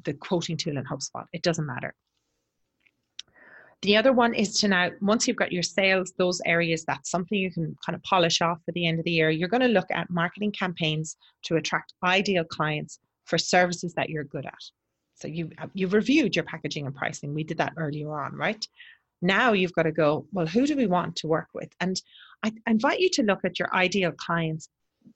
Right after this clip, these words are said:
in comparison to the clients that you've got there now. Sometimes it's not an industry. Sometimes it's a personality.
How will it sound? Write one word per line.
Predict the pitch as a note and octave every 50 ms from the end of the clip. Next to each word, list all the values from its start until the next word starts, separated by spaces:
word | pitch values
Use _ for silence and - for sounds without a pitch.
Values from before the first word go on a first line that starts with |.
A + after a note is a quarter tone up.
| _ _ _ _ - -
in | A#3 A3+
comparison | A#3+ A3+ - B3+ C#4 D#4+ F4+ - - C#4+
to | -
the | - -
clients | - - F#3 F3+ E3+ E3+ -
that | - -
you've | E3 D#3+ D#3
got | - D3+ D#3 -
there | - - C#3
now. | - - - - _ _ - - - - - -
Sometimes | - - - D4+ E4+ A4 A#4 - - B3+ G#3+ F#3+ F3 F3 E3+ -
it's | G3+ G#3 - -
not | F#3 F3 E3+ E3+ E3 - -
an | F3+ E3
industry. | - F3+ D#3+ E3 D#3 D#3 - - - - - - -
Sometimes | - - - C4+ C#4+ - D#4+ D4+ C#4+ C#4+
it's | - - -
a | E3+ - - -
personality. | - D3+ - - E3 D#3+ D#3 D3+ D3+ D3+ - - - -